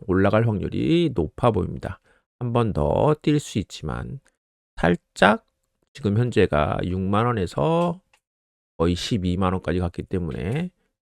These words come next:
충분히 높은 상태입니다. 내려올 수도 있기 때문에 조심해야 되겠지만, 한번 관심을 가지고 지켜볼 만한 것 같습니다. 오늘의 이슈 종목입니다. 우진,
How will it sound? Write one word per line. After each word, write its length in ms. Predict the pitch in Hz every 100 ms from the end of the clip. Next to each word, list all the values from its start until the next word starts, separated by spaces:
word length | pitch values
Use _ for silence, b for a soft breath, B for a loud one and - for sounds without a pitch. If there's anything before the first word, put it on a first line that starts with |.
| _
충분히 440 | - 156 147 143 160
높은 360 | 101 98 113
상태입니다. 720 | 101 107 107 98 76 - - - _ _ _ _
내려올 280 | 92 98 101
수도 220 | - -
있기 220 | 151 -
때문에 640 | 92 82 76 - 104 117 120
조심해야 460 | - 95 - 98 98
되겠지만, 640 | 90 - - 123 156 190 - _ _ _ _ _ _ _ _ _ _
한번 580 | 120 92 76 90 135 185 - _
관심을 460 | - 92 92 123 131
가지고 600 | 85 - - 67 98 131
지켜볼 560 | - - - 104 82
만한 280 | 80 85 95
것 120 | 117
같습니다. 560 | - 98 - 78 - 98 _ _ _ _ _ _ _ _ _ _ -
오늘의 460 | 127 175 196 175
이슈 380 | 131 - - 185
종목입니다. 760 | 139 117 101 85 - - 110 - _ _ _ _ _ _ _ _ _
우진, 760 | - 151 165 - 101 76 131 196